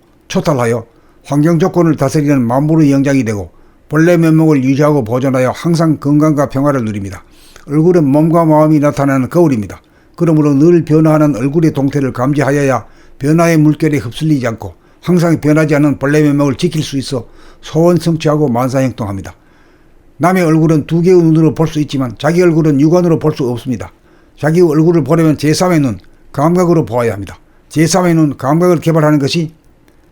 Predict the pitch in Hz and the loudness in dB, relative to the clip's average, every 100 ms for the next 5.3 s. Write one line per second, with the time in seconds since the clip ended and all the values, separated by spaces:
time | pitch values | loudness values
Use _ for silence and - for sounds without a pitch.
0 | _ _ _ _ - 180 185 135 92 - | _ _ _ _ -2 0 2 0 -4 -6
1 | 147 180 175 156 151 160 160 151 156 - | -2 2 0 0 0 2 2 0 -2 -4
2 | 160 123 95 - _ - - - 156 185 | -2 -2 -6 -16 _ -20 -18 -2 0 2
3 | 180 139 143 170 175 160 143 131 - 147 | 2 2 2 2 2 2 0 -2 -2 0
4 | 160 170 156 165 175 156 139 147 147 127 | 2 0 0 0 0 0 0 0 -2 -2
5 | 147 135 | -2 -2